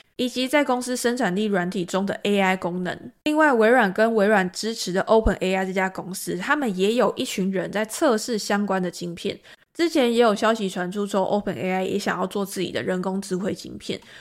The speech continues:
所以这个趋势应该是已经确定的。那 Nvidia 它当然是受惠于现在，它就是主要卖铲子的专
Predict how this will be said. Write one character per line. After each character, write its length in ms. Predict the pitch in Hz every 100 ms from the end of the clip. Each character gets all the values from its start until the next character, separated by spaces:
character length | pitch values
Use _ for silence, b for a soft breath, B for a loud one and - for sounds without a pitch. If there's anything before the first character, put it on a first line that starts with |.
| B
所 160 | -
以 160 | 330 214
这 220 | - 320
个 100 | 220 196
趋 300 | - 254 262
势 220 | - 226
应 140 | - 214
该 160 | 226
是 140 | 233 208
已 140 | 180
经 160 | 175 180
确 260 | - 190
定 240 | 180 185 107
的。 160 | - -
那 140 | 381
Nvidia 680 | - 226 226 285 302 254 208
它 220 | 196 240
当 160 | 240 233
然 100 | 196
是 140 | 208
受 300 | 220 - 254
惠 180 | 208 226
于 100 | 180
现 320 | 196 - 180
在， 220 | 190 196 -
它 140 | 240
就 220 | 240 262 233
是 100 | 240
主 300 | - 175 -
要 180 | 214 196
卖 240 | 190 202
铲 220 | 175 - -
子 100 | 85
的 140 | 87
专 220 | - -